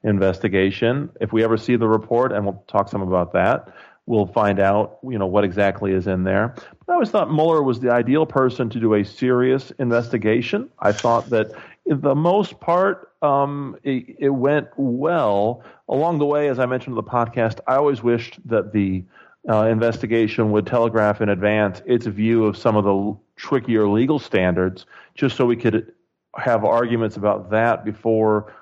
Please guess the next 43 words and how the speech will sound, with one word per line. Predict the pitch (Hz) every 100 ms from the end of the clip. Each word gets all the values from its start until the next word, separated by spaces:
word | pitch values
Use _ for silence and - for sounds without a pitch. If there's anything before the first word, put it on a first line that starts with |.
| _
we | 120
got | 107 95
the | 104
facts | 117 110 107 -
in. | 95 92 95
So | 110
at | 107
least | 120 117
we | 113
had | 107 110
some | - 127 131
sort | - 104
of | 101 92 92 - - -
settled | - 117 107 101
view | 90 104 104 98 98
of | 104
what | 92 98
the | 101
law | 95 95 101 110
was | 92 90 90
that | -
was | 90 95
being | 92 90
applied. | 85 - 92 82 82 85 104 - - - -
But | 415
on | 359
the | 233
whole, | 214 233
I | 180
thought | 170 165 165
that | 139
Mueller | 120 123 135
was | 117
probably | - 131 135
the | 113
ideal | 113 110 120
person | 110 120 113 113
to |
do | 113 120 131
this, | 135 160 151
and | 139
I | 131
think | - 143 147